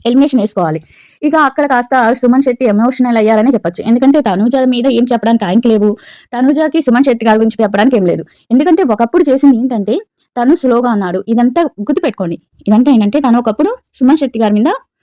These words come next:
నామినేట్ చేసింది. ఏమని, "మీరు కలవట్లేదు, మీరు చేయట్లేదని." ఇది త్రీ, ఫోర్ ఇయర్స్, త్రీ, ఫోర్ వీక్స్ కింద చేసింది. అప్పటి నుంచి సుమన్ గారు చాలా అంటే స-,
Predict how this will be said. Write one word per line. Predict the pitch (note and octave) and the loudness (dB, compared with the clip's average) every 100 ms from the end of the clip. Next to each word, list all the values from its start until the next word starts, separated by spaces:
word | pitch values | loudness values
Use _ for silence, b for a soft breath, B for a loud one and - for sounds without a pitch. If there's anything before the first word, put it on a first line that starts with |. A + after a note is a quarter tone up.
| _ _ | _ _
నామినేట్ | A#3 C4 D4 C#4+ | -4 0 0 0
చేసింది. | F#3+ F3+ - | -4 -4 -2
ఏమని, | G#3 A3+ A3 | 0 0 0
"మీరు | G#3+ F#3 | -2 -4
కలవట్లేదు, | F#3 G3 G#3 G3 A3+ | -4 -4 -2 2 2
మీరు | G#3 F3+ | 2 2
చేయట్లేదని." | F#3 F3+ E3+ E3+ - _ _ - | -2 0 -2 -4 -6 _ _ -2
ఇది | D#4 | -2
త్రీ, | G4 B3 | 0 0
ఫోర్ | A#3 G#3+ | 2 2
ఇయర్స్, | A3 B3 | 0 -4
త్రీ, | - - A3+ | -10 -2 0
ఫోర్ | G#3+ G3 | 0 2
వీక్స్ | B3+ C#4 | 0 0
కింద | G#3 G3+ | 0 0
చేసింది. | G3+ E3 E3 D#3 B B B | 0 -2 -4 -6 B B B
అప్పటి | G#3+ - E4 D#4 | -12 -6 0 2
నుంచి | C#4+ E4 G4+ | 2 0 -2
సుమన్ | A#3 A#3 C#4 | 0 2 2
గారు | A3 A#3+ G#4+ - A3 | 2 -2 -4 -6 -8
చాలా | G3 D4 E4 | -4 -2 -2
అంటే | B3+ C#4 | -2 -6
స-, | - | -8